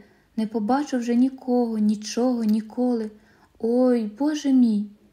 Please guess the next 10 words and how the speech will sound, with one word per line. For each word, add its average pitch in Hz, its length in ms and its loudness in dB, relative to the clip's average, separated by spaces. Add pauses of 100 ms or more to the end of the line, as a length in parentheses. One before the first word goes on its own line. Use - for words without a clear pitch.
(300)
Він 220 180 4
дивився 240 460 4
перед 220 320 -6
себе 254 380 -4 (400)
на 226 100 -2
щось 262 360 -4
невідоме, 226 760 0
іншим 247 500 0
і 214 120 -4
гидке. 208 460 -4